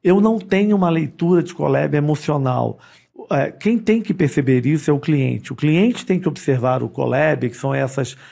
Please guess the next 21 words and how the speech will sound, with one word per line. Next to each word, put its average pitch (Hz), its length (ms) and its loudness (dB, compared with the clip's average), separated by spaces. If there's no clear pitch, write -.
parcerias 151 720 2
colaborativas. 139 1300 -2
Ele 151 160 2
tem 208 200 0
que 226 60 -6
perceber 135 500 0
isso 190 300 -2
pelo, 233 460 0
pelo, 262 520 0
pelo 262 160 0
fascínio, 165 600 2
ele 135 120 0
tem 165 140 -2
que 147 60 -10
perceber 156 360 0
isso 160 260 0
pela 151 260 -2
forte 170 640 -2
vontade 135 600 0
de - 100 -10
comprar, 139 600 -2